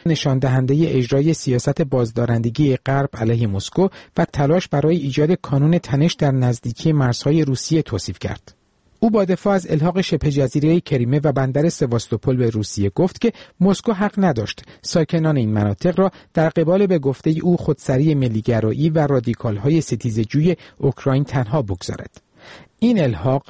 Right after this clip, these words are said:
اعتراضهای گسترده‌ای را در جهان علیه مسکو به دنبال داشته است، اما روسیه با دفاع از این الحاق به همه پرسی ماه مارس در کریمه و سواستوپول استناد می‌کند که شرکت کنندگان در آن به جدایی از اوکراین و الحاق به روسیه رأی دادند.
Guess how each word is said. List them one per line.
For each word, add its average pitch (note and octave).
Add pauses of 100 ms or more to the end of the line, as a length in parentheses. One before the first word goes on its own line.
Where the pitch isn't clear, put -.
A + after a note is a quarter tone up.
(160)
اعتراضهای E3+
گسترده‌ای D3+
را F#3+
در C3+
جهان B2+
علیه G3+
مسکو C#3+
به C#3
دنبال B2+
داشته -
است، - (340)
اما A#2+
روسیه A#2
با C#3+
دفاع C3+
از D#3
این G#3+
الحاق D#3 (240)
به G3
همه F3+
پرسی F3+
ماه F#3+
مارس F3
در C3+
کریمه A2+
و D3
سواستوپول C3+
استناد G#3
می‌کند G#3+ (260)
که A3
شرکت E3
کنندگان A2
در G2
آن F3 (240)
به D3+
جدایی C#3
از A#2+
اوکراین E3+
و F#3
الحاق A#2
به D3+
روسیه D3
رأی G#2
دادند. -